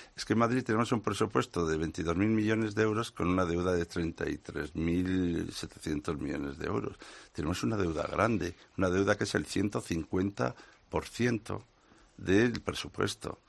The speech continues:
Y además hemos subido en los últimos cuatro años casi ocho mil y pico millones de euros, sin que hubiéramos hecho una gran,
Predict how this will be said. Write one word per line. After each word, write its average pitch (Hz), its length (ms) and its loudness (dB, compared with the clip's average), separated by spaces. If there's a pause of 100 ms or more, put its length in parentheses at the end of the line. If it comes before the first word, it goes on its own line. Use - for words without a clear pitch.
(380)
Y 95 60 4
además 98 260 6
hemos 131 240 2
subido 120 280 4
en 98 40 4
los 82 160 -2
últimos 120 380 -2
cuatro 127 420 2
años 123 300 2
casi - 240 -2
ocho - 200 -4
mil 101 560 0
y 101 60 -4
pico - 300 -2
millones 101 420 0
de 80 120 -4
euros, 104 420 -4 (520)
sin - 240 -2
que - 120 -4
hubiéramos 87 340 0
hecho 104 220 2
una 85 240 2
gran, 90 600 2